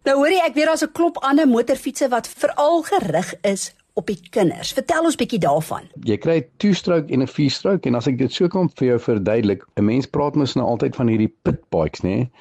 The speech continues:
Speaker 2: So hulle het 'n ding wat genoem is die T S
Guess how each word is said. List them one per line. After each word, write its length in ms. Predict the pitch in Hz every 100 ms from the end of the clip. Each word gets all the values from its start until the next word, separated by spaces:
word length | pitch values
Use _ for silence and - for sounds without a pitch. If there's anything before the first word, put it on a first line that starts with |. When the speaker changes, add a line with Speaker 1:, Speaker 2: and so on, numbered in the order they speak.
| - -
Speaker 2:
So 180 | - 113
hulle 140 | 117
het 140 | 151 165
'n 100 | 113
ding 200 | 120 127
wat 160 | 120
genoem 340 | 131 107 120 104
is 200 | 110 -
die 200 | 107 - _
T 260 | - 175 165 135 185
S 240 | - -